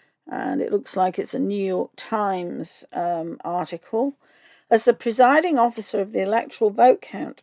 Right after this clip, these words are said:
he could not unilaterally reject electors, but one Congress member and one senator could raise an, an objection and thereby start a process by which the electoral votes from a state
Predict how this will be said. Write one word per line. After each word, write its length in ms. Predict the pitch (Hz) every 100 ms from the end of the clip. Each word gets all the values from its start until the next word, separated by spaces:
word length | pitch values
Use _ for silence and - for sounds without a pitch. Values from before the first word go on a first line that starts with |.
| _
he 380 | - 285 285 170
could 220 | - 214
not 200 | 196 -
unilaterally 960 | 208 247 262 226 202 190 - - -
reject 540 | - - 180 156 - 208
electors, 760 | 220 269 - - 165 - - _ _ _ _
but 120 | - 185
one 400 | 208 226 233 226
Congress 600 | - 262 294 277 - -
member 420 | - 196 185 190
and 200 | 196 202
one 220 | 190 185
senator 680 | 180 - 254 277 190 - 202 -
could 380 | - 349 381 -
raise 360 | 190 151 -
an, 220 | 160 156 143 _
an 120 | 180
objection 760 | 170 156 - 143 - - 165 247 - _ _ _ _ -
and 120 | 196
thereby 540 | 220 254 269 277 269
start 480 | 269 - 214 196 202
a 60 | 196
process 680 | - 254 269 - 196 - -
by 280 | - 190
which 320 | 190 208 - -
the 100 | 190
electoral 560 | 190 - - - 262
votes 380 | 220 196 - -
from 140 | -
a 40 | 185
state 600 | - - 190 156 -